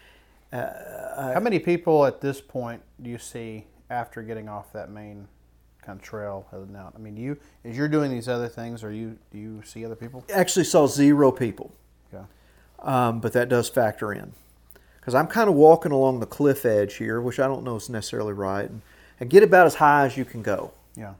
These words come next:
Speaker 1: Uh, you know, so I'm, I'm kinda paralleling that trail that's just a dotted line on, on, on X.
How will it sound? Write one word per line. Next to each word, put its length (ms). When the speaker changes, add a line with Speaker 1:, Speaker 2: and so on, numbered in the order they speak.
Speaker 1:
Uh, 420
you 160
know, 240
so 200
I'm, 120
I'm 120
kinda 220
paralleling 840
that 160
trail 460
that's 240
just 260
a 20
dotted 380
line 380
on, 300
on, 160
on 240
X. 480